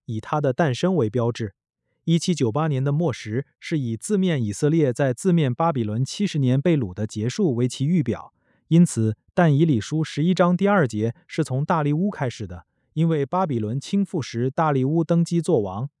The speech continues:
一九八九年是第四十节中的末时，而但以理书十一章第二节同样是末时。基督三十年的预备就是从末时开始的。这四条线中有三条，其起始路标都清楚地标记为末时。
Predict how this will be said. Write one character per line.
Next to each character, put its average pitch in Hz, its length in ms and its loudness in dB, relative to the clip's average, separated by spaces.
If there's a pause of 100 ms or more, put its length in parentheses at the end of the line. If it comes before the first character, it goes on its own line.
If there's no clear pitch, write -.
(320)
一 190 120 4
九 151 160 4
八 170 180 0
九 139 160 0
年 113 280 -2
是 147 180 -4
第 175 160 -2
四 170 180 -2
十 170 140 -2
节 135 180 -2
中 185 200 -2
的 147 100 2
末 160 240 0
时， 101 340 -10 (260)
而 151 140 4
但 175 220 0
以 160 80 0
理 139 160 0
书 160 240 -4
十 143 180 -4
一 180 140 0
章 185 220 2
第 196 120 -2
二 180 200 2
节 117 280 -2
同 127 280 -4
样 190 160 2
是 123 160 -4
末 135 200 0
时。 98 340 -12 (400)
基 190 160 0
督 196 160 2
三 220 240 0
十 196 120 -4
年 131 180 0
的 151 100 0
预 170 160 0
备 127 280 2
就 139 160 2
是 139 100 -2
从 120 200 -2
末 175 280 6
时 135 200 -2
开 156 200 0
始 127 180 -4
的。 87 200 -12 (360)
这 185 160 6
四 226 160 0
条 160 200 2
线 175 200 2
中 175 160 2
有 117 160 0
三 202 240 2
条， 123 340 0 (140)
其 165 200 -2
起 180 200 -6
始 180 160 -4
路 147 180 0
标 165 280 0
都 185 180 -4
清 233 240 -4
楚 135 160 -6
地 110 140 -4
标 160 220 0
记 156 160 -4
为 107 200 -4
末 151 260 2
时。 92 340 -12